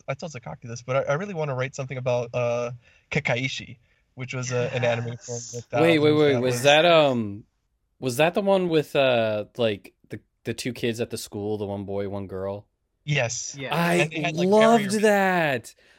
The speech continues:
Speaker 3: Oh my god. I, like, I only saw the anime and I was like, "This is actually pretty dope." Like, there's nothing that
Speaker 1: I
Speaker 3: really
Speaker 1: know,
Speaker 3: stood
Speaker 1: and
Speaker 3: out,
Speaker 1: the
Speaker 3: but it,
Speaker 1: anime
Speaker 3: like,
Speaker 1: was
Speaker 3: the sum
Speaker 1: good.
Speaker 3: of its parts made it so good.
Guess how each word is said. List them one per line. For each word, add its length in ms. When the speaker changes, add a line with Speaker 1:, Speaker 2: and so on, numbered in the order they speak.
Speaker 3:
Oh 340
my 180
god. 640
I, 100
like, 160
I 100
only 160
saw 200
the 200
anime 220
and 120
I 40
was 140
like, 180
"This 140
is 80
actually 300
pretty 260
dope." 320
Like, 200
there's 200
nothing 260
that 100
Speaker 1:
I 80
Speaker 3:
really 140
Speaker 1:
know, 60
Speaker 3:
stood 340
Speaker 1:
and 100
Speaker 3:
out, 420
Speaker 1:
the 60
Speaker 3:
but 100
it, 40
Speaker 1:
anime 100
Speaker 3:
like, 140
Speaker 1:
was 40
Speaker 3:
the 60
sum 220
Speaker 1:
good. 60
Speaker 3:
of 80
its 120
parts 420
made 200
it 100
so 640
good. 800